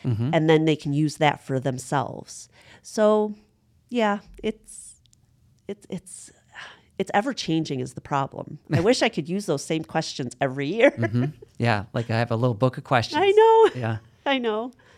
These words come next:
Speaker 1: So I'm curious, over your career, like, as you think about scaffolding, students, tasks, engagement, and you've talked a little bit about this already, but, um, how has your thinking changed on this, or how have you grown in this area?
Speaker 2: Oh, I started out the beginning of my career.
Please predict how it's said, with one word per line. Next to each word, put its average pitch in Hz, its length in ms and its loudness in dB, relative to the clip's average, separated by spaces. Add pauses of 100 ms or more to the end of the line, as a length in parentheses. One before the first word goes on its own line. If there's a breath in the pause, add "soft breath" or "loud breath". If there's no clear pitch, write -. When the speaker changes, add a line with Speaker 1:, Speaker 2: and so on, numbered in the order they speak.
(840 soft breath)
Speaker 1:
So - 180 -2
I'm 139 140 4
curious, 175 440 2
over 143 240 2
your 143 160 2
career, 151 520 0
like, 120 200 0
as 120 160 2
you 127 60 0
think 131 240 0
about 131 380 2
scaffolding, 127 720 0
students, 127 400 0
tasks, 123 480 -2
engagement, 117 440 0
and 117 140 0
you've 131 140 -4
talked 160 260 -4
a - 20 -8
little 147 180 0
bit 123 100 0
about 110 180 -2
this - 140 -8
already, 110 280 -2
but, 95 220 -8 (640 soft breath)
um, 127 420 0
how 151 220 0
has 170 160 2
your 165 100 2
thinking 160 480 2
changed 117 340 -2
on 110 120 -4
this, 101 200 -6
or 110 100 -4
how 135 200 0
have 139 140 0
you 143 100 2
grown 110 460 -4
in 101 80 -6
this 104 180 -8
area? - 380 -16 (1200 soft breath)
Speaker 2:
Oh, 175 140 6
I 170 140 6
started 196 400 0
out 170 240 4
the 151 60 -8
beginning 156 340 2
of 151 80 0
my 147 100 2
career. 143 720 -2